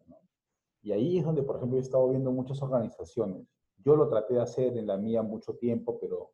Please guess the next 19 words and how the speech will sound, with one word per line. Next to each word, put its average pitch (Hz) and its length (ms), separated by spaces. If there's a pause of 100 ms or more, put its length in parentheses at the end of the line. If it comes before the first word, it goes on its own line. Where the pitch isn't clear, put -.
pero 92 160
no 135 200
conseguí. 101 580 (920)
En 95 100
el 98 80
mundo 117 220
de 123 60
la - 80
formación, 107 760
así - 220
como 127 160
en 117 60
el 107 60
mundo 120 200
de - 60
aprendizaje, 104 640 (300)
antes - 300
había 107 420
el, 87 240